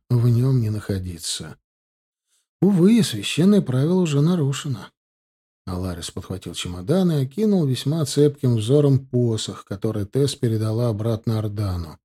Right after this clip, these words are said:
Видимо, он видел такие далеко не в первый раз. А Силар же делал вид, что Арды не существует.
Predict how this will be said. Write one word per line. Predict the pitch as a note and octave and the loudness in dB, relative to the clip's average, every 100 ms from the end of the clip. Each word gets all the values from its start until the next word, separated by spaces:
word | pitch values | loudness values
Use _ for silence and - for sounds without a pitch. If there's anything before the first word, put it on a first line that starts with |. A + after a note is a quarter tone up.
| _ _ _ _ _ _ | _ _ _ _ _ _
Видимо, | - D3+ E3+ G3+ | -6 -2 2 4
он | G#3 | 4
видел | F#3 E3 E3 D#3+ | 4 4 2 0
такие | D3+ - C#3 | -2 0 2
далеко | C#3 C3+ C#3+ | 2 2 0
не | D#3+ A#2+ | 0 0
в | - | -4
первый | G2 F2 F2 | -6 -6 -6
раз. | E2+ D#2+ - - _ _ _ - | -6 -8 -8 -10 _ _ _ -14
А | E2+ | -10
Силар | - - D#2+ A2 F3 | -10 -12 -6 -2 0
же | F#3 | 0
делал | F#3+ G3+ G3+ G3+ | 2 4 6 4
вид, | G3 G3 | 4 2
что | - G#2 F#2 E2+ _ _ _ _ | -2 -8 -10 -14 _ _ _ _
Арды | E2 E2 F2+ F#2+ | -12 -10 -10 -10
не | G#2 | -10
существует. | - A#2+ - C3 - F3+ C#3 - | -8 -10 -10 -10 -6 -4 -6 -8